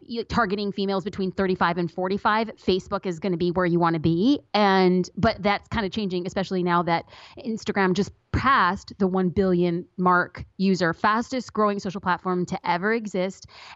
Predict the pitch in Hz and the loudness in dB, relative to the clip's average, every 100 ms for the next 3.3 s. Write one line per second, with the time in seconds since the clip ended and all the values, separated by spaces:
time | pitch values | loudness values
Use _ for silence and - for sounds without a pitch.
0 | - 202 196 190 185 208 175 - 208 196 | 0 4 6 4 2 -2 -4 0 2 4
1 | 190 202 190 185 175 170 170 - - - | 4 2 0 0 0 -2 -4 -4 -8 -2
2 | 202 185 180 220 190 214 185 202 185 190 | 2 2 2 0 2 0 2 0 2 2
3 | 202 226 | 0 -2